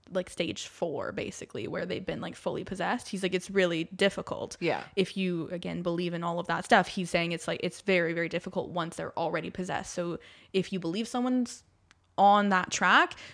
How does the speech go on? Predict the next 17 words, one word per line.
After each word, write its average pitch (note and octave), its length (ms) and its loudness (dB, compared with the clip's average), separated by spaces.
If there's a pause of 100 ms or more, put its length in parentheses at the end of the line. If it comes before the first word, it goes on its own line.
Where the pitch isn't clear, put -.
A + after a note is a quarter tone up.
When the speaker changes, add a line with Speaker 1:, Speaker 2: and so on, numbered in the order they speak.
(120)
Speaker 1:
you F#3+ 120 -2
wanna F3+ 220 2
do F3+ 220 0
it F3 80 4
as E3+ 100 -2
soon - 160 -6
as - 60 -10
possible F#3+ 520 2
so F#3 140 -4
that E3 160 -2
they E3+ 100 -2
don't F3 200 0
get - 180 -4
to, - 180 -4 (280)
to F#3+ 120 2
that - 220 2
stage. - 320 -10